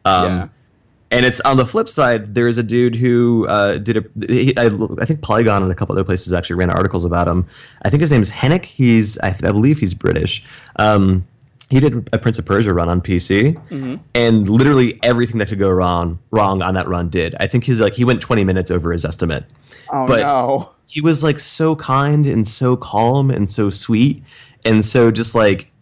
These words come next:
Speaker 1: good-natured that they made a shit ton of money during his run. And his run was during, like, a really off hour, too. Um,
Speaker 2: Yeah.
Speaker 1: at least for the East Coast, it was really late. But, like,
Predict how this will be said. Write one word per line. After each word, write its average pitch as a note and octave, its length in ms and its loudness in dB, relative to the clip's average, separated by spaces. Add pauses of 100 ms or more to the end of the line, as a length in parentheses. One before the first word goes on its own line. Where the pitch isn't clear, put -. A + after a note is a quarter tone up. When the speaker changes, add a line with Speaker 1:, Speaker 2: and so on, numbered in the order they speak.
(140)
Speaker 1:
good-natured B2+ 760 2 (280)
that G#2 100 0
they D3 80 2
made E3+ 160 4
a B2 80 2
shit C3 420 0
ton B2+ 200 2
of G#2+ 60 2
money G#2 260 2
during F#2+ 260 -2
his F2 180 -6
run. E2+ 280 -2
And A2 120 0
his C#3 120 2
run G#3 140 2
was F3 120 2
during, A#2 220 2
like, G#2+ 140 0
a F#2+ 60 -2
really G2 240 0
off F2 260 -2
hour, D#2 240 -4
too. - 400 -6 (380)
Um, G#2 160 0
Speaker 2:
Yeah. G#2+ 40 0
Speaker 1:
at A2+ 60 2
least B2 140 2
for A#2+ 80 -2
the G2 140 -6
East F#2+ 160 -8
Coast, E2 220 -2
it D2+ 40 -2
was F#2 120 -4
really F#2+ 160 0
late. G2+ 380 -2 (460)
But, A#2 260 0
like, G#2+ 380 -2